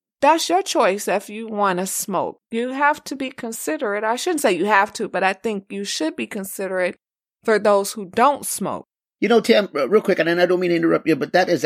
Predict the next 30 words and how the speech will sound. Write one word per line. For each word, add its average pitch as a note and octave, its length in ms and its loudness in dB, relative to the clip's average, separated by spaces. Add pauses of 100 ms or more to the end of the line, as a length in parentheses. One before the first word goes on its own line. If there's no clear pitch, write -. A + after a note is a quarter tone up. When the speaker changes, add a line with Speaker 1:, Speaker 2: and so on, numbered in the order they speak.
Speaker 2:
absolutely C#3+ 640 0
a B2 120 0
fantastic C3+ 720 0
analogy B2 500 0
because A2 340 -2
I A#2 60 -2
think E3+ 300 -2 (280)
you're C3+ 180 2
right. C3+ 320 2 (220)
Just G3+ 240 2
like G3 180 2
when D3+ 180 2
people D3+ 320 0
smoke, D3+ 500 0
you C#3+ 120 -2
don't D#3+ 220 4
have D#3 240 2
to, B2+ 240 0 (100)
uh, A#2+ 120 -2
uh, A#2+ 80 0
stay, C#3+ 520 0
stay D3+ 300 2
around B2+ 360 4
them E3 180 2
i-, B2+ 300 -2 (180)
if A#2 200 -2
it A#2 180 0
actually A#2+ 480 -2
bothers B2+ 480 0
you. D#3+ 180 4